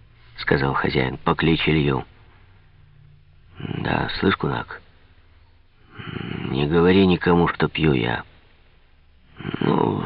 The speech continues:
скажи, в книжку смотрю. Покличь Илюху». Ибрагим седлал двух коней — для Прохора и для себя своего Казбека.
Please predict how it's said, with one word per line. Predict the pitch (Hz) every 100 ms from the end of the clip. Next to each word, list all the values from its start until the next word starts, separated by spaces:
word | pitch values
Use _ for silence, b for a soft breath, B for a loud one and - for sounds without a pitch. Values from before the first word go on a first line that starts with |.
| -
скажи, | - 107 104
в | 95 - -
книжку | 110 123 107 - 80
смотрю. | - 78 76 76 58 - _ _ _ _ _ _ _ _ _ - -
Покличь | 73 76 87 - -
Илюху». | 87 78 71 - 67 - _ _ _ _ _ _ _ _ - - _ _ - -
Ибрагим | 98 92 107 110 139 - - -
седлал | 101 82 113 120
двух | 82 80 -
коней — | - 95 67 65 - _ - _ _ -
для | 62 95
Прохора | - 147 151 - 67 - - - _ - - -
и | 131
для | 127 107
себя | - 82 98 120 - -
своего | 82 71 80
Казбека. | 87 76 55 62 67